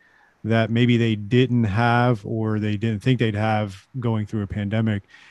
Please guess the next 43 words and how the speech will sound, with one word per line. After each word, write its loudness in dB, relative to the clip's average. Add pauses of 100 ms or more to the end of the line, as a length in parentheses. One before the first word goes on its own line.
(320)
And 0
so 0
now 4
that 2
we're 0
on 2
that -2
other -2
side 0
of 2
it, 2
I -2
know 2
one 4
of 4
the 2
questions -2 (640)
that -4
you 2
proposed -2
in -2
the 0
email 4
and 0
why 0
I -4
had -4
you -4
on 2
was -4 (140)
you're 6
interested 2
in 4
growing 4
now, 0
and -2
you, -4
and -4
you -2
got 2
a 2
little 0
money 0